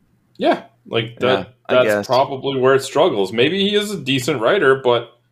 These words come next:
Speaker 1: higher-ups made decisions that ruined it for him.
Speaker 2: Most likely the case, right?
Speaker 1: I mean, I don't know, but it's, it's a possibility.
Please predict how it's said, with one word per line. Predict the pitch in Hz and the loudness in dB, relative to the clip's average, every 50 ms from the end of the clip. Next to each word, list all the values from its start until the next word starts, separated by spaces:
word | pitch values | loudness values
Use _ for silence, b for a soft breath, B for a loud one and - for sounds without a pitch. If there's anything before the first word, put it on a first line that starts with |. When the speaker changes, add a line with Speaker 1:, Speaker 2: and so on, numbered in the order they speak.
| _ _ _ _ _ _ _ _ _ _ _ _ _ _ | _ _ _ _ _ _ _ _ _ _ _ _ _ _
Speaker 1:
higher-ups | - - - 127 123 135 147 147 135 135 151 151 - - | -16 -6 -2 0 2 2 2 4 4 4 2 2 0 -6
made | - 135 139 147 131 131 | -2 0 0 0 0 0
decisions | 135 123 - 147 165 151 135 131 143 151 127 | -4 -2 0 0 0 2 0 -2 -2 -2 0
that | 127 127 147 135 | 0 0 0 0
ruined | 120 143 208 262 208 127 101 | 0 -2 -2 -2 -2 -2 -2
it | - - | -4 -4
for | - _ 107 101 95 | -4 _ -2 -2 -2
him. | 95 92 _ _ _ _ _ _ _ _ - | -4 -8 _ _ _ _ _ _ _ _ -6
Speaker 2:
Most | 160 156 180 196 190 - | -2 2 2 0 0 0
likely | 185 175 160 151 - 139 127 117 | 2 2 2 2 0 -2 -4 -2
the | 98 107 | -4 -6
case, | - - 110 92 80 80 - - | -4 -2 -2 -2 -2 -4 -6 -4
right? | 95 92 95 107 - - _ _ _ _ _ _ _ _ _ _ _ _ _ _ _ _ _ - | -2 0 0 0 -2 -6 _ _ _ _ _ _ _ _ _ _ _ _ _ _ _ _ _ -4
Speaker 1:
I | 202 170 | -2 0
mean, | 135 120 127 | 0 2 4
I | 131 139 156 | 4 4 4
don't | 156 139 123 | 2 2 2
know, | 123 160 196 160 139 170 170 160 135 131 - | 4 4 4 4 4 4 4 2 2 0 2
but | - 120 110 104 | 0 0 2 2
it's, | 101 - - 113 | -2 -4 -6 -10
it's | 107 - - | -6 -6 -6
a | - | -2
possibility. | - 117 113 104 - 101 95 104 110 156 247 196 - - 113 123 - - | 0 0 0 2 0 -4 -2 0 0 0 0 0 -2 -4 -8 -8 -10 -14